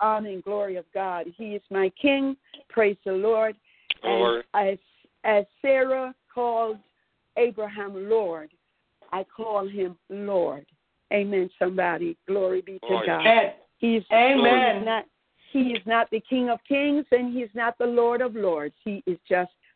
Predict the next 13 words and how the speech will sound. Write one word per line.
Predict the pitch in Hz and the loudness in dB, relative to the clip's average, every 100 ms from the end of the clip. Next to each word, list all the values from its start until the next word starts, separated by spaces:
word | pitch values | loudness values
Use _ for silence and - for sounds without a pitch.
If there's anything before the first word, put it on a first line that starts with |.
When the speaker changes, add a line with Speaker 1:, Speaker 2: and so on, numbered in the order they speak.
| - | -4
Speaker 1:
my | 190 190 | 0 0
Lord. | 185 165 127 143 _ _ _ | 0 0 -2 -8 _ _ _
Amen. | 202 214 202 | 0 4 4
Speaker 2:
Amen. | 175 170 - | 4 0 2
Speaker 1:
Glory | 208 190 190 | 2 2 -2
be | 196 185 | -6 -4
to | 190 | -2
God. | 190 175 160 147 _ - - _ - | 2 0 0 -6 _ -20 -20 _ 2
So | |
I | 294 | 4
give | 302 | 2
Speaker 3:
Amen. | 320 226 | 0 2
Speaker 1:
God | 269 233 | 2 0